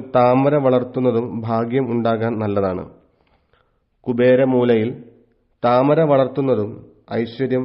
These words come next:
നൽകും. ഭാഗ്യദോഷത്തിന് പരിഹാരമായി രത്നങ്ങളും ധരിക്കാവുന്നതാണ്. ഭാഗ്യാധിപനായ ഗ്രഹത്തിന് ബലക്കുറവുണ്ടെങ്കിൽ അതിനെ ബലപ്പെടുത്താനും സാധിക്കും.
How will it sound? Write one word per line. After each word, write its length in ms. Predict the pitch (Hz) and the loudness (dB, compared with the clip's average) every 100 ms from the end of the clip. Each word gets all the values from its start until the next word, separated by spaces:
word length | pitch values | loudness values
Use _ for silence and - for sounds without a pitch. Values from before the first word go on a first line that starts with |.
| 104 | -6
നൽകും. 340 | 104 98 92 107 - _ _ _ _ _ _ _ _ _ _ | -8 -8 -10 -14 -20 _ _ _ _ _ _ _ _ _ _
ഭാഗ്യദോഷത്തിന് 960 | 113 123 127 139 165 165 160 165 165 160 | -10 -2 -2 0 4 4 4 0 0 2
പരിഹാരമായി 680 | 147 131 131 135 135 117 117 127 - _ _ _ _ _ | 2 2 0 0 0 0 -2 -8 -20 _ _ _ _ _
രത്നങ്ങളും 720 | 110 117 120 139 147 143 139 - - | -4 -4 -2 0 2 2 -2 -8 -8
ധരിക്കാവുന്നതാണ്. 880 | 110 113 113 120 123 123 123 104 90 85 - _ _ _ _ _ _ | -4 -2 -2 0 0 2 0 -4 -8 -14 -20 _ _ _ _ _ _
ഭാഗ്യാധിപനായ 840 | 104 107 110 123 123 127 131 127 | -4 -2 2 2 2 2 2 2
ഗ്രഹത്തിന് 540 | 123 120 120 117 120 113 127 - _ _ _ _ | 0 0 -2 -2 -4 -4 -6 -16 _ _ _ _
ബലക്കുറവുണ്ടെങ്കിൽ 1040 | 107 117 127 131 147 156 139 131 127 123 98 - - _ _ _ _ - | -2 0 2 0 0 0 2 2 0 0 -6 -10 -20 _ _ _ _ -8
അതിനെ 320 | 110 127 131 139 - - | -4 0 0 -2 -14 -18
ബലപ്പെടുത്താനും 840 | 107 113 123 123 131 123 127 120 123 - _ _ | -6 -2 -2 -2 -4 -2 -2 -2 -6 -14 _ _
സാധിക്കും. 500 | _ 110 101 95 90 | _ -2 -2 -6 -12